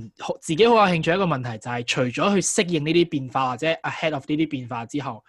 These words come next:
Speaker 1: 之外啦，你作為一個喺呢個 industry 入面嘅人，其實點樣令到你個 expertise 越嚟越多呢？到底係你寫嘅 content 可唔可以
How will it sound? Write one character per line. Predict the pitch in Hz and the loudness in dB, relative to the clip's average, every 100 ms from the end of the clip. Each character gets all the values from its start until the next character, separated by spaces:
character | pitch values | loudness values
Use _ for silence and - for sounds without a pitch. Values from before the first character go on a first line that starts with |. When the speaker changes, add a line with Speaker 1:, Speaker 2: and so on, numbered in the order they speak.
| - _ | -20 _
Speaker 1:
之 | - 226 | -4 -2
外 | 196 139 | -2 -4
啦， | 135 147 151 _ _ - _ _ _ _ _ - | -2 -4 -4 _ _ -20 _ _ _ _ _ 0
你 | 180 | 0
作 | 185 170 | 2 2
為 | 135 | 2
一 | |
個 | 202 185 160 _ | 2 0 -2 _
喺 | - 151 | -8 -2
呢 | 208 | 0
個 | |
industry | 190 196 196 135 - 117 | 0 0 -2 -4 -6 -12
入 | |
面 | 123 120 | -10 -10
嘅 | |
人， | 127 | -10
其 | 113 | -4
實 | 147 156 - | -2 -2 -2
點 | - 170 | -4 -2
樣 | 240 247 269 | 0 -2 0
令 | 190 147 143 | -4 -4 -4
到 | 151 147 | -2 -2
你 | 147 131 | -2 -4
個 | 131 147 - - | -6 -8 -8 -4
expertise | 196 - 196 - 190 175 - | -4 -2 -4 -2 -6 -6 -2
越 | 147 | -2
嚟 | 127 | -2
越 | 110 127 - | -10 -10 -2
多 | 160 151 156 | 0 0 0
呢？ | 151 | -2
到 | 165 | 0
底 | 208 | 0
係 | 233 175 | 0 0
你 | 147 | -2
寫 | - 147 | -4 -2
嘅 | 170 | -2
content | 160 - 190 202 196 147 110 - - _ | -4 -2 -2 -2 -6 -8 -12 -20 -20 _
可 | 165 | -6
唔 | 202 | -2
可 | 214 | 0
以 | 190 156 147 | 2 2 2